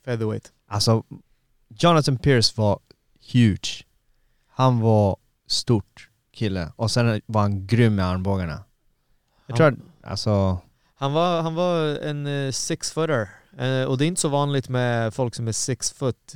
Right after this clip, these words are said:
Speaker 1: i, eh, featherweight. Alltså en och åttiotvå ungefär. Ehm, ja, en del muskler på kroppen. Jag tänkte inte att han var speciellt stor, lång,
Speaker 2: Mm.
Speaker 1: men ja.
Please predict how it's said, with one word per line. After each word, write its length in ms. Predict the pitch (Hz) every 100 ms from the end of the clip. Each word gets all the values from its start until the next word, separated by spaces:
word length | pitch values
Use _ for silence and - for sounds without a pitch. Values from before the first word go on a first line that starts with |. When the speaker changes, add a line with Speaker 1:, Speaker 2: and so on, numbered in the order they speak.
| -
Speaker 1:
i, 420 | 117 107 107 104
eh, 240 | 104 104 104
featherweight. 600 | - 117 107 98 - - _ _ - 98
Alltså 240 | 107 113
en 240 | 127 120 117
och 160 | 127
åttiotvå 580 | 113 120 - 123 113 107 - _ _
ungefär. 380 | 117 104 107 101 98 _ _ _ -
Ehm, 680 | 107 104 104 101 98 101 104
ja, 260 | 160 127 156 156
en 120 | 143
del 140 | 139
muskler 320 | 131 131 127
på 80 | 117
kroppen. 320 | - 123 -
Jag 140 | 135 190
tänkte 280 | 185 175 180
inte 140 | 139
att 80 | 123
han 140 | 120
var 100 | 123
speciellt 380 | 120 - 117 110
stor, 300 | - 160 220
lång, 340 | 110 123 170 220
Speaker 2:
Mm. 140 | 269 _
Speaker 1:
men 340 | 104 156 151 156 _ _
ja. 260 | 180 147